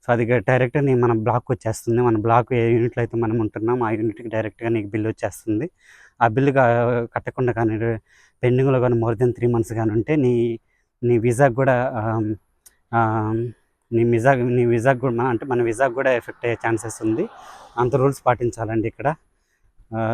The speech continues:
సింగపూర్ one of the very strict country అని అనుకోవాలి overall-గా అన్ని విషయాల్లో. So, especially ఇలాంటి విషయాల్లో very కేర్‌ఫుల్‌గా ఉండాలి. So,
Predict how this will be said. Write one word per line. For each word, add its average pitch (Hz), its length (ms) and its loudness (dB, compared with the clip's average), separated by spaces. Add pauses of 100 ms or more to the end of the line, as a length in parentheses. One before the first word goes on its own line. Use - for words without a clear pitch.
సింగపూర్ 131 540 0 (160)
one 117 180 0
of 113 120 0
the 123 160 0 (200)
very 113 200 -2
strict - 280 -12
country 113 300 -4
అని 110 120 -2
అనుకోవాలి 110 400 -4
overall-గా 107 520 -4
అన్ని 107 160 -2
విషయాల్లో. 104 580 -10 (480)
So, - 100 -8 (120)
especially 120 440 -6
ఇలాంటి 113 260 -2
విషయాల్లో 123 380 -4
very 113 200 -4
కేర్‌ఫుల్‌గా 110 520 -6
ఉండాలి. 101 420 -4 (640)
So, 123 120 -2